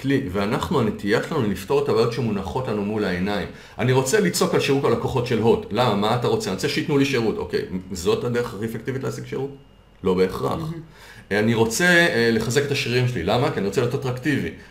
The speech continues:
Speaker 1: למה? כי אני רוצה, אה, שאנשים ימשכו אליי. למה? כי אני רוצה זוגיות. "רגע, עזוב, הנה, קח את אחותי, מכיר עוד, קח." אני יכול להגיע לשם ממקום אחר. עכשיו, בוא נוריד את זה למקום יותר, אה,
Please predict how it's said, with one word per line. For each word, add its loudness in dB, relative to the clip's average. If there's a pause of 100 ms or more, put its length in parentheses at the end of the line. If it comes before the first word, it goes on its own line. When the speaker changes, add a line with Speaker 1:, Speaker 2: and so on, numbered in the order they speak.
(120)
Speaker 1:
למה? 4
כי -2
אני 0
רוצה, 0
אה, 2
שאנשים 0
ימשכו 0
אליי. 4
למה? 4
כי -2
אני 0
רוצה -2
זוגיות. 0
"רגע, 0
עזוב, -2
הנה, -4
קח -4
את -6
אחותי, -6
מכיר -2
עוד, -2 (260)
קח." 2 (580)
אני 0
יכול 2
להגיע 4
לשם 0
ממקום -2
אחר. -6 (920)
עכשיו, 2
בוא 10
נוריד 8
את 8
זה 2
למקום 0
יותר, 2
אה, -2